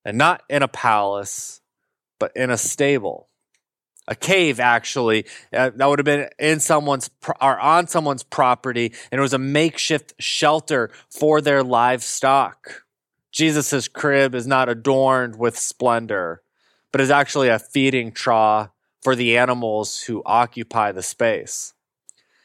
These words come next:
And this is what I'm saying, that this is unremarkable. This is not the story you would expect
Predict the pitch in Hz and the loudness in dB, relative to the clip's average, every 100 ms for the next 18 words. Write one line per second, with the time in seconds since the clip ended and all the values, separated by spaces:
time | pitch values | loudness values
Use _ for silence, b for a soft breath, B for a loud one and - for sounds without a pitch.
0 | b b 123 151 156 135 139 131 - 143 | b b 0 0 0 0 0 0 0 0
1 | 139 123 113 107 _ _ _ 135 120 135 | 2 2 -2 -2 _ _ _ -4 -2 -2
2 | - 147 147 135 127 127 139 151 123 113 | 0 0 2 -2 0 2 2 0 -4 -4
3 | 131 165 131 143 160 180 180 - 175 - | -4 -4 -4 0 2 2 0 -2 -2 -2
4 | - 196 190 175 147 160 175 160 139 - | 0 2 4 2 0 2 2 2 0 -4
5 | 127 - 147 104 _ - - | -6 0 0 -2 _ -14 -14